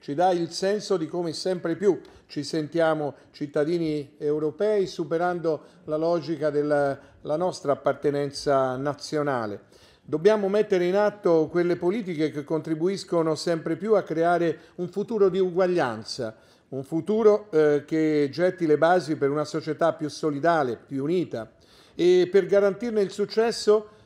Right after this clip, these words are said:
eh, è stato detto, ma lo sentiamo con forza, eh, noi dobbiamo operare con un partenariato forte a livello regionale e locale.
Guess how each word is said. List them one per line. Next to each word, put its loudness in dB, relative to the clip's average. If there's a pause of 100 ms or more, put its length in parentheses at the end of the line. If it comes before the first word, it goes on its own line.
(140)
eh, 0
è -4
stato -2
detto, 4
ma -2
lo -2
sentiamo -2
con -6
forza, 0 (280)
eh, 0
noi 2
dobbiamo 2
operare 4
con -2
un -2
partenariato 0
forte 2
a 4
livello 4
regionale -2
e -6
locale. -4